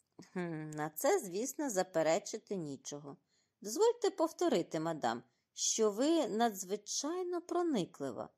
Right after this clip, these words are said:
Ви скоро видасте мені диплом, який би це підтверджував», промовила жінка і підвелася. «Ви більше нічого не бажаєте мені розповісти, мадам?»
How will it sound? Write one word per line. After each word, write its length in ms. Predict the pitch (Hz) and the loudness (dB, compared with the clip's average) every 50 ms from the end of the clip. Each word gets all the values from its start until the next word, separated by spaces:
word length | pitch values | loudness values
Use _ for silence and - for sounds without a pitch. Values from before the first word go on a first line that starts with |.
| _ _ _ _ _ _ _ _ | _ _ _ _ _ _ _ _
Ви 280 | 170 170 226 269 302 | -2 0 2 2 2
скоро 540 | 294 - - - - 190 202 220 247 277 277 | 0 -4 -8 -8 -2 0 2 4 4 4 4
видасте 560 | 214 185 196 190 160 196 220 - - - 269 | 4 4 2 2 4 2 0 0 0 -2 -2
мені 280 | 269 262 233 196 190 196 | 0 0 0 0 0 0
диплом, 540 | 196 240 254 - - 170 175 180 220 226 - - _ _ _ _ _ | 0 0 0 0 2 4 6 6 4 4 0 -6 _ _ _ _ _
який 340 | 339 302 302 - 269 233 214 | 2 2 4 4 4 4 4
би 160 | 180 160 - | 4 2 2
це 160 | 185 - 214 | 2 2 0
підтверджував», 880 | 202 - 262 247 - 185 165 156 160 147 - - 156 156 147 151 160 185 - _ _ | 0 0 -4 -4 2 4 4 4 4 2 0 -2 0 2 2 0 0 -4 -10 _ _
промовила 600 | - 208 202 180 165 165 160 151 160 151 156 160 | 2 4 4 4 4 2 2 0 0 0 0 0
жінка 380 | 156 160 214 247 277 269 - 208 | 0 -2 -2 -2 -2 0 -2 -2
і 60 | 190 | -2
підвелася. 680 | - - 170 170 170 180 160 127 127 - - - 165 - _ _ _ _ _ _ _ _ _ _ _ _ _ _ _ _ _ _ _ _ _ _ - | -2 -6 -8 -4 -2 -2 0 0 -2 -4 -6 -10 -12 -14 _ _ _ _ _ _ _ _ _ _ _ _ _ _ _ _ _ _ _ _ _ _ -10
«Ви 480 | - 165 160 151 170 208 233 254 277 294 | -8 -8 -6 0 2 4 4 4 4 2
більше 520 | 220 190 185 233 233 226 - - - 247 | 0 0 0 0 0 0 -2 -2 -2 -2
нічого 560 | 240 247 262 269 - - 453 480 453 381 277 202 | -4 -4 -6 -6 -2 0 2 2 4 4 4 4
не 140 | 190 175 | 2 2
бажаєте 600 | 151 139 165 156 - - 147 147 147 143 - - 147 | 0 0 -2 -2 0 0 0 0 0 0 -2 -4 -6
мені 320 | 147 147 151 151 151 143 | -6 -6 -6 -4 -4 -4
розповісти, 720 | 139 151 151 - - 156 151 147 156 151 - - - 156 147 | -4 -4 -6 -6 -6 -8 -6 -6 -6 -6 -8 -6 -6 -6 -6
мадам?» 460 | 147 151 151 151 156 151 147 151 | -6 -8 -8 -6 -6 -6 -6 -8